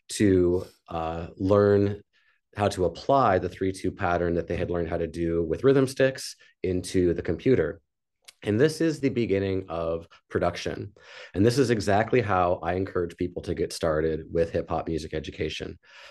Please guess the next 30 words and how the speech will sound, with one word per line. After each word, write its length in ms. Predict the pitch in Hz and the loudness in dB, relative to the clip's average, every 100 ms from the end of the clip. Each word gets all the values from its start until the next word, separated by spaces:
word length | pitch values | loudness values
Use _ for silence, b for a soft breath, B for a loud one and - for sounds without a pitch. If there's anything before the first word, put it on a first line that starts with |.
| - | -20
Because 180 | - 98 | 0 4
a 40 | |
lot 160 | 95 120 | 6 4
of 80 | 139 | 4
people 520 | 113 110 104 101 98 | 0 2 4 4 4
might 220 | 92 92 | -2 -2
hear 680 | - - 101 95 92 92 92 _ | -4 -2 2 4 4 2 -2 _
the 80 | 90 | -4
most 260 | 87 87 | -4 -6
popular 440 | - 101 98 98 95 | 0 2 4 2 2
songs 320 | 92 87 85 | 0 -2 -2
on 100 | 85 | -2
the 80 | 80 | 0
radio 580 | 95 110 113 107 107 107 | 2 4 4 4 4 2
and 140 | 92 | -2
they 80 | 87 | -4
might 260 | 85 85 - | -2 -4 -4
get 120 | 85 | -4
a 40 | |
little 220 | 85 80 | -2 -2
scared 440 | 80 - 160 143 107 | -6 -2 2 4 4
about 200 | 90 90 | 2 -2
the 80 | 92 | -4
content 420 | - 87 92 92 | -6 -6 -4 -4
they're 100 | 85 | -2
gonna 180 | 82 78 | -2 -4
bring 180 | 80 | -4
into 200 | 80 76 | -6 -6
the 80 | 76 | -10
classroom. 600 | - 95 98 - 71 - | -4 -2 -2 -6 -8 -10